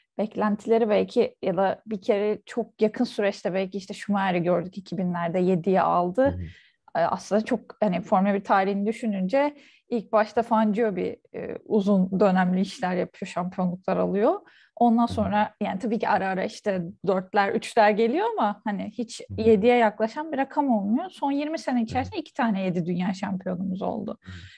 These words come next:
Speaker 1: Belki de
Speaker 2: Hatta
Speaker 1: işte
Speaker 2: bir tane
Speaker 1: domina-
Speaker 2: de dö-, dört şampiyonluk
Speaker 1: Dört şampiyonumuz
Speaker 2: gördük
Speaker 1: oldu. Hani
Speaker 2: üstüne.
Speaker 1: dominasyona çok alıştık sanki. Yani
Speaker 2: Evet.
Speaker 1: o yüzden de belki hep beklentimiz işte ya Verstappen de mesela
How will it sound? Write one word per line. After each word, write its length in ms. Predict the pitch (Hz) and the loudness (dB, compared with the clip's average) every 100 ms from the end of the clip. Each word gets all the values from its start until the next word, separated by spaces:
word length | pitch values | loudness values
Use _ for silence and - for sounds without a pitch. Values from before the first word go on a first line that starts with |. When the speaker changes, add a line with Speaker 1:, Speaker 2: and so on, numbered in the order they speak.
| - | 2
Speaker 1:
Belki 260 | 226 233 285 | 4 4 4
de 40 | |
Speaker 2:
Hatta 40 | 311 - | 2 4
Speaker 1:
işte 60 | 233 | 4
Speaker 2:
bir 60 | 220 | 8
tane 200 | 254 285 | 8 8
Speaker 1:
domina- 120 | - | 6
Speaker 2:
de 120 | 160 | 2
dö-, 380 | 170 143 - 131 - - - 95 | 0 -2 -4 -4 -12 -20 -10 0
dört 260 | 113 127 - | 2 2 -2
şampiyonluk 560 | - 101 92 - 277 311 | -2 -2 0 4 6 6
Speaker 1:
Dört 120 | - | 2
şampiyonumuz 460 | 269 269 285 262 | 2 4 2 0
Speaker 2:
gördük 160 | 226 196 | 2 4
Speaker 1:
oldu. 80 | 220 | 6
Hani 120 | 226 | 4
Speaker 2:
üstüne. 280 | 226 139 202 - - | 2 -2 -6 -8 2
Speaker 1:
dominasyona 640 | 247 277 294 294 381 392 | 4 4 2 0 -4 -4
çok 280 | - - 330 | 0 2 6
alıştık 420 | 262 202 - 220 | 6 4 0 -8
sanki. 420 | - 185 196 - | -6 -8 -8 -4
Yani 380 | 202 214 220 220 - _ _ - | -2 0 0 0 -6 _ _ -6
Speaker 2:
Evet. 120 | 165 | -2
Speaker 1:
o 60 | 269 | 0
yüzden 320 | 294 277 294 | 2 0 0
de 100 | 277 | 0
belki 280 | 240 254 320 | -2 -4 -6
hep 160 | 311 285 | -4 -2
beklentimiz 600 | 277 247 254 240 302 285 | -2 0 -2 -2 -10 -14
işte 240 | - 285 | -14 -8
ya 200 | 262 262 | -4 -2
Verstappen 500 | 262 262 311 311 262 | -4 -4 -2 2 2
de 40 | |
mesela 500 | 285 277 240 247 277 | 2 0 2 2 -2